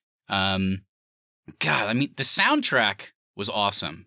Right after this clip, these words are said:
but then even in the, in the little moments in between with the score, I think, you know, the, the great team of, uh, Reznor and Ross was also fantastic. If I'm gonna pick one person from the cast,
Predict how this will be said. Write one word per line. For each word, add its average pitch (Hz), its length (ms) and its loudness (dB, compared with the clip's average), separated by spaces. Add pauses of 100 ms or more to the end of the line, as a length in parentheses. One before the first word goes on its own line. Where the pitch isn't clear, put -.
(120)
but 123 140 -6
then 123 300 0
even 160 240 2
in 135 120 0
the, 123 200 -2
in 131 60 -4
the 117 80 -2
little 120 380 -2
moments 117 320 0
in 120 120 0
between 104 280 -2
with 104 80 -8
the 92 60 -8
score, 107 360 2
I 87 80 0
think, 90 320 -2 (340)
you 98 120 0
know, - 20 -2
the, 90 120 -8
the 95 160 -4
great 104 340 -4
team 95 240 -2
of, 90 120 -4
uh, 90 200 -4
Reznor 92 420 -4
and 85 100 -8
Ross 87 400 -2
was 87 300 -4 (160)
also 110 340 0
fantastic. 90 680 -4
If - 80 -4
I'm 120 100 0
gonna 151 160 2
pick 156 240 -2
one 147 280 0
person 135 340 0
from 127 160 0
the 120 80 2
cast, 107 540 0